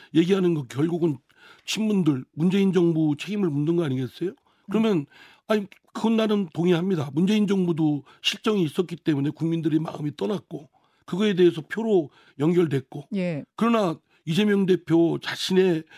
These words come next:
Speaker 1: 결점, 결함, 결함 때문에도 있는 것이죠.
Speaker 2: 음.
Speaker 1: 그러면 임혁백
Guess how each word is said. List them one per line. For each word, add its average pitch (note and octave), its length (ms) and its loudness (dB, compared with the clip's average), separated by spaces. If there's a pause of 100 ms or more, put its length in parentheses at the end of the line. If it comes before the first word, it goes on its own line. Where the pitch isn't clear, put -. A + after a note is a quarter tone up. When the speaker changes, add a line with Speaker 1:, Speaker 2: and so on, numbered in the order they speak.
(160)
Speaker 1:
결점, D#3 560 -2
결함, E3+ 360 -2
결함 F#3+ 280 -2
때문에도 F3+ 640 0 (200)
있는 G3 260 2
것이죠. C3 500 -2 (180)
Speaker 2:
음. - 120 -20
Speaker 1:
그러면 G#3+ 220 0
임혁백 G3+ 520 0